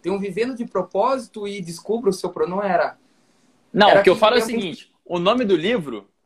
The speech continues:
Speaker 2: não é, não é Descubra o Seu Propósito.
Speaker 1: Isso,
Speaker 2: Porque se
Speaker 1: isso.
Speaker 2: fosse, bastava encontrar o propósito, beijo, tchau. O nome do livro é Vivendo de Propósito, pra você encontrar o seu propósito e escolher um trabalho pra viver disso, tá?
Speaker 1: Nossa.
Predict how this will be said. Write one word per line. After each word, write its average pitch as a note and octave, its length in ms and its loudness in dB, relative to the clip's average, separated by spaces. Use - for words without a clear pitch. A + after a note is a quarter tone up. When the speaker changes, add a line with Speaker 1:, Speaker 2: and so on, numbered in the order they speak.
Speaker 2:
não G3+ 260 -2
é, A#3+ 300 0
não G#3 240 -6
é A#3+ 100 -4
Descubra G#3 360 -8
o F3+ 40 -4
Seu F3 120 -8
Propósito. A#2+ 640 -8
Speaker 1:
Isso, F#3 400 -6
Speaker 2:
Porque A#3 220 -2
se C4 120 -4
Speaker 1:
isso. - 140 -8
Speaker 2:
fosse, B3 480 0
bastava G3+ 360 -4
encontrar A#3 320 -8
o A3+ 40 -6
propósito, A#3 600 -6
beijo, G#3+ 320 -10
tchau. E3+ 400 -10
O E3+ 60 -14
nome G#3 140 -10
do G#3 60 -4
livro A#3 240 -4
é G3+ 100 4
Vivendo A#3+ 460 -6
de C4 100 -14
Propósito, E3+ 520 -4
pra D3+ 80 -8
você D#3+ 380 -6
encontrar D#3 420 -2
o C#4 60 2
seu C4+ 160 -6
propósito A3 540 -2
e A#3+ 60 -10
escolher A3 440 -4
um A3 80 -6
trabalho F#3+ 420 -4
pra G3 140 -6
viver G3 240 -8
disso, F3 320 -20
tá? F#3+ 160 4
Speaker 1:
Nossa. D3 300 -2